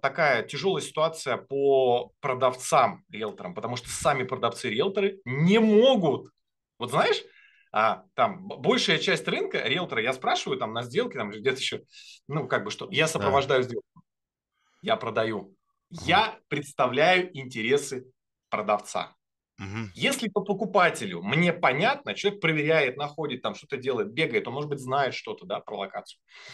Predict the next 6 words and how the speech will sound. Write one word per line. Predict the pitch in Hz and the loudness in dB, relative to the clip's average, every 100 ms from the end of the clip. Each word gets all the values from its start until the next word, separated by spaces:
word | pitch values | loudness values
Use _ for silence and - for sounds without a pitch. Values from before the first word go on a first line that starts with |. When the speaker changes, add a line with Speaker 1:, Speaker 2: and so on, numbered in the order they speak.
| - - - - _ - | -18 -18 -18 -20 _ 4
Speaker 1:
то | 202 220 - - | 6 6 2 -4
про | 156 165 165 | 2 6 6
риэлтора-продавца | 156 190 190 190 139 135 - 131 127 135 - - 254 - - | 6 4 4 4 4 2 0 -6 -2 -2 -2 -2 -2 -4 -2
последние | 135 131 180 185 139 117 101 | -2 -2 -2 -2 -2 -6 -6
два | 101 104 | 0 0
года, | 101 - 135 101 | 0 0 0 -2